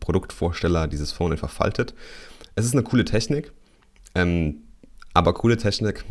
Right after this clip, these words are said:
hat auch seinen Preis, nicht nur bei Apple. Tausendsiebenhundertsiebzig Dollar, habe ich jetzt in Artikeln gelesen, werden hier aufgerufen und das ist einfach krass, dass man dann schon so nah an diese zweitausender Marke rankommt.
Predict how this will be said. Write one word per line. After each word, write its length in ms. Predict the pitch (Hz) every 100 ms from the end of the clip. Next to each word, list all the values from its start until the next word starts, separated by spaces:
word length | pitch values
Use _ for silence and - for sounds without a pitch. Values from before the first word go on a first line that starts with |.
| - - -
hat 180 | 113 101
auch 140 | -
seinen 240 | - 90
Preis, 360 | - 87 90 104
nicht 160 | 104 -
nur 100 | 85
bei 100 | 80
Apple. 340 | - 101 113 - - - - -
Tausendsiebenhundertsiebzig 1000 | 113 123 147 113 123 127 117 113 - 98
Dollar, 240 | 110 120
habe 160 | 78 53
ich 60 | -
jetzt 160 | -
in 80 | 80
Artikeln 420 | 69 - 78 85
gelesen, 340 | 76 76 82 80
werden 180 | 78
hier 120 | 85 -
aufgerufen 540 | - 90 92 95 87
und 180 | 73 82
das 120 | -
ist 80 | -
einfach 400 | - - 73 -
krass, 340 | - 82 87 -
dass 180 | 76
man 120 | 76 71
dann 140 | 73
schon 180 | 76 76
so 220 | - 92
nah 240 | 87 82
an 180 | - 80
diese 240 | 76 73 73
zweitausender 680 | - 73 - 107 98 85 71
Marke 340 | 71 - 73
rankommt. 460 | 69 73 82 98